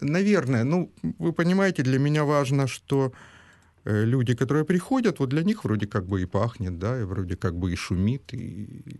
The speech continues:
то есть вот это вот ощущение. А зачем тогда рисовать с натуры, да? Это как в жанре портрета. Если, даже если этот портрет абстрактный, он всё равно должен быть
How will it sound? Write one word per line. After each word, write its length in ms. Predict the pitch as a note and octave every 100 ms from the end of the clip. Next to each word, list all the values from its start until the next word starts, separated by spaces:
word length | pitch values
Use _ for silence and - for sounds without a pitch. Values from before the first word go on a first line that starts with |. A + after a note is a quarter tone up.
| -
то 100 | F#2+
есть 300 | F#2 - -
вот 200 | G2+ -
это 180 | G2 G2+
вот 180 | F#2+ F#2+
ощущение. 560 | - G#2+ - C#3 C#3+ - -
А 80 | G#2
зачем 320 | A#2+ A#2+ A#2+
тогда 220 | A#2 G2
рисовать 440 | G2+ G2 G#2 F#2 F2+
с 60 | F#2+
натуры, 420 | F2 G2 F#2+ -
да? 220 | C3 B2+ B2+ _ - - - - -
Это 140 | G#2
как 160 | - E2
в 80 |
жанре 340 | F2 G#2 G2+ G2+
портрета. 640 | - - - A2 E2 - F#2+ G#2 G2+ A#2 - A2
Если, 240 | G#2+ G2+
даже 360 | G2+ F#2+ G#2 G2+
если 200 | F#2 A2+
этот 220 | F#2+ G#2
портрет 360 | G#2+ - - -
абстрактный, 520 | A#2+ - B2+ A#2+ F#2
он 60 | F2
всё 140 | -
равно 220 | G2 G#2+
должен 340 | G2 F#2+ F#2 E2+
быть 160 | F#2